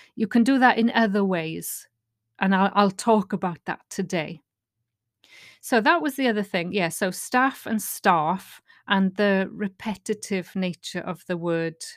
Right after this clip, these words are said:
staff. And also maybe those two key words in this listening. The first one is staff turnover, meaning people come and go all the time.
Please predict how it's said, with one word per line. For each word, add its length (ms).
staff. 640
And 140
also 260
maybe 280
those 240
two 380
key 380
words 540
in 180
this 220
listening. 680
The 100
first 400
one 160
is 300
staff 480
turnover, 1040
meaning 440
people 440
come 300
and 160
go 360
all 260
the 100
time. 560